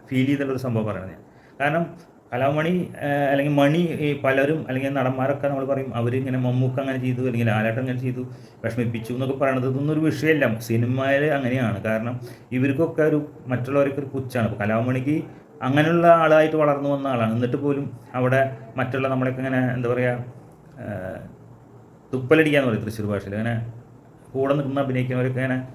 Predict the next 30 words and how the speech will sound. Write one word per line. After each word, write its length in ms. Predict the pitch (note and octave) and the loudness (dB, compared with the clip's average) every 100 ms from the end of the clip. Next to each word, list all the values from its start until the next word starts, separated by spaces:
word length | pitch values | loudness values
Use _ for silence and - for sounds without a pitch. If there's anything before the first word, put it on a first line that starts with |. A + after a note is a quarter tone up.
| - - - - - | -20 -20 -20 -20 -10
ഏഹ്, 320 | G#2+ G#2+ A2+ A2+ | -4 -2 -2 0
ചെറുതാക്കുന്ന 520 | B2+ B2 C3 C3 C3 | 0 4 2 2 -4
രീതിയിൽ 380 | B2+ A#2+ A2+ A2 | -2 0 0 0
അല്ലെങ്കിൽ 260 | G#2+ A2+ A#2+ | 0 0 0
തമാശ 340 | B2 C3 B2 B2 G#2 A#2+ | 2 2 2 -2 -2 0
വെളിപ്പ് 260 | A#2+ A#2+ | 0 0
പറഞ്ഞിട്ടും 500 | B2+ B2+ A#2+ A#2 A#2 A2+ - A#2 | 0 0 -2 -2 -2 -4 -6 -6
അങ്ങനെ 220 | A2+ A2+ | -2 -2
ചെയ്യുന്നൊരു, 400 | A2 A2 A2 G#2+ - - - - D3 | -4 -4 -4 -4 -8 -20 -20 -8 0
പക്ഷേ 180 | C#3+ | 4
ആ 120 | G3+ G#3+ C3 C3 D3+ D3 | 4 4 -2 -4 -6 0
രംഗം 280 | E3 E3 F3+ | 2 2 2
നമ്മൾ 140 | F3+ F3 | 2 0
ഒറ്റ 240 | - - E3+ | 0 -2 2
ടേക്കിൽ 300 | E3 D#3 C#3+ | 2 2 -2
തന്നെ 140 | C#3+ C#3+ | -2 0
ഞാൻ 200 | C3+ C3 A#2+ | -2 -4 -4
ഓക്കെ 140 | B2 B2+ | -4 -2
ആക്കിയിട്ടുണ്ടായിരുന്നു. 480 | A#2+ A#2+ A2 G2+ A2 - - - - - - - - - - | -4 -2 -2 -2 -6 -10 -18 -20 -20 -20 -20 -20 -20 -20 -4
അല്ല, 100 | D3 | 0
ഞാൻ 120 | D#3 | 4
പറഞ്ഞുകൊണ്ടിരുന്ന 560 | D#3+ D#3+ D#3+ E3 F3+ F#3 | 6 4 2 2 2 2
വിഷയം 260 | F3 D3+ E3 | 0 0 -2
എന്താണെങ്കിൽ 340 | D#3+ D#3 D3 | -2 -2 -2
ഇവരാരും, 560 | B2 C#3+ E3+ D3+ C#3 A#2+ | -2 2 4 4 2 0
ഇപ്പം 160 | B2+ B2 | -4 -2
മണി 200 | A#2+ C3+ | -2 -2
ഇപ്പം 280 | C3+ C#3 C#3 | -4 -4 -4
മരിച്ചു 260 | A#2 A#2+ | -4 -4
പോയി, 300 | A#2+ B2 A#2 | -2 -2 -4